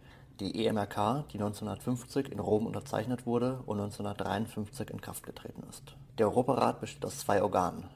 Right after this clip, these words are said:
dem Ministerkomitee und der Parlamentarischen Versammlung. Das Ministerkomitee ist das Entscheidungsorgan des Europarates. Es besteht aus den Außenministern der Mitgliedstaaten und legt die Politik des Europarates fest und genehmigt den Haushalt.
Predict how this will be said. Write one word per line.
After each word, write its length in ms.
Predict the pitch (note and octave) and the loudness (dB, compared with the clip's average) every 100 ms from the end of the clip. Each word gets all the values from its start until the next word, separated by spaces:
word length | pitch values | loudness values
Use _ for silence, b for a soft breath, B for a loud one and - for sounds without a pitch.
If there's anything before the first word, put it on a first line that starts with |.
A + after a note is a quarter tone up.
| - | -8
dem 120 | G#2+ G#2 | -4 -2
Ministerkomitee 840 | A#2 - C#3 A#2+ A#2 A#2 A#2 A#2 | -2 -2 -2 2 0 0 -2 -2
und 180 | - G#2+ | -2 -2
der 80 | G#2+ | -4
Parlamentarischen 720 | - G#2 G2+ G2 F#2+ G2+ - | -4 -4 -4 -4 -6 -6 -6
Versammlung. 540 | G2 F2+ F2+ - - - - - - | -4 -4 -4 -8 -12 -16 -20 -14 0
Das 220 | A2+ - | 0 2
Ministerkomitee 720 | A#2 B2+ C3+ - B2 B2 B2 | 2 4 2 2 0 0 -2
ist 180 | A#2 A2 | -2 -2
das 140 | - | -4
Entscheidungsorgan 840 | - - A2 G#2 - - G2 G#2 | -4 0 2 0 -2 -2 -2 -2
des 120 | A2 | -2
Europarates. 840 | G2+ F#2+ G2 F#2+ - - - - - B B B B - | -2 -2 -4 -4 -4 -6 -8 -10 -18 B B B B -8
Es 100 | - | -6
besteht 320 | - - B2 | -4 0 0
aus 120 | A#2 - | 0 -2
den 220 | G#2+ - | -4 2
Außenministern 580 | C3 C3+ C#3+ C#3 - A2 | 2 4 0 0 0 0
der 100 | G#2+ | 0
Mitgliedstaaten 840 | - - - - A#2 A#2+ C3+ B2+ | -4 -8 -8 2 2 2 0 -4
und 200 | A2+ G2 | -6 -4
legt 180 | A2 - | -4 -4
die 60 | |
Politik 440 | G2+ G#2 - C3+ - | -4 -4 -2 -4 -2
des 140 | C3 | -2
Europarates 600 | - A2+ A2+ G#2+ A2 - - | 0 2 2 2 -2 -4 -4
fest 440 | A2 A2+ - - | -4 -4 -8 -12
und 140 | - - | -10 -4
genehmigt 380 | G2 G2+ G2+ G#2 | -2 0 0 0
den 140 | F#2 | 0
Haushalt. 600 | F#2 F#2+ - - - - | -2 -4 -6 -8 -10 -14